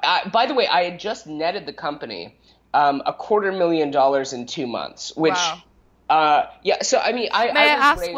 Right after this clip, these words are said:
Speaker 1: raised
Speaker 2: industry the company, I mean, this was a
Speaker 1: So
Speaker 2: non-political company,
Speaker 1: Right,
Speaker 2: right?
Speaker 1: I was, I was in advertising. I was
Speaker 2: Okay,
Speaker 1: a, uh,
Speaker 2: okay.
Speaker 1: digital strategist and creative at a, uh, top five ad firm.
Speaker 2: Okay, gotcha.
Speaker 1: And I,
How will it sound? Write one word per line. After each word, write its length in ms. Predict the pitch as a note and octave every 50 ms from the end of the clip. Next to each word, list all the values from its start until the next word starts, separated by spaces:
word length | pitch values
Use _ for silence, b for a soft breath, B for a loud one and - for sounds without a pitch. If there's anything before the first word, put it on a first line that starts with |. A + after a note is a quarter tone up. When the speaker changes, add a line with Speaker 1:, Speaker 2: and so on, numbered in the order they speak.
| C4 -
Speaker 1:
raised 40 | -
Speaker 2:
industry 580 | A#3 A#3 A#3 A3 A#3 - - - B3 A#3 A#3 A3
the 100 | G3+ G3+
company, 460 | - A3+ G#3 G#3 G3+ A#3 A3+ G#3+ F#3+
I 60 | A3
mean, 180 | B3+ B3+ B3 B3
this 180 | B3+ - -
was 120 | B3 B3 A#3
a 40 |
Speaker 1:
So 60 | G#3+ A3
Speaker 2:
non-political 1120 | A3 A#3 A#3+ A#3 - - A#3 - - B3 A3 A3 A3 G#3 G#3 - - G3 G3 G3 F#3+ F#3
company, 460 | F#3 - - G3 G3 - F3 D#3+ D3+ E3
Speaker 1:
Right, 300 | F#3+ A3+ G#3 E3+ F#3 F3+
Speaker 2:
right? 20 |
Speaker 1:
I 120 | - F3+ G3+
was, 200 | F#3+ G#3+ A3+ G#3
I 140 | D3+ F3 F3+
was 180 | F3+ F3+ F3
in 80 | F3+ D#3
advertising. 760 | C3 C#3+ C3+ A2+ B2+ B2 - A2+ F2 D#2 E2 - F2 F#2+ G#2+
I 120 | A#2 A#2
was 100 | B2 C3 -
Speaker 2:
Okay, 180 | D3 C3 C3 B2+
Speaker 1:
a, 120 | B2 A#2+
uh, 20 | A#2
Speaker 2:
okay. 140 | A#2 F#3+ D#3+ C#3+
Speaker 1:
digital 380 | E3 D#3 - - - D3+ C#3+
strategist 800 | C#3 - - - C3+ C3 C3 C3 C3+ C#3 - D3 C3+ C3+ - -
and 140 | A#2 B2 A#2
creative 540 | - - C3+ A#2+ A2+ A2 G#2 G2 F2+ G2+
at 120 | C3 A#2+ A2+
a, 180 | A2 G#2+ G#2+
uh, 220 | G#2+ G#2+ G2 F#2+ F2+
top 320 | - - D3 A2+ - - -
five 220 | A2+ G#2 A2 G2
ad 240 | F#2+ F2+ F2 - -
firm. 260 | - C#2 A1+ - - _ _ -
Speaker 2:
Okay, 260 | A#3 - A3 F3 - F#3+
gotcha. 380 | - F#3 F3+ F3+ - - - - _ _ _ _ _ _ _ _ _ _ _ _ _ _ -
Speaker 1:
And 560 | E3+ A3 A3 G#3 G#3+ G#3 G#3 G3+ G#3 G#3 G#3+ - -
I, 320 | G3+ A#3 B3+ C#4 D4 C4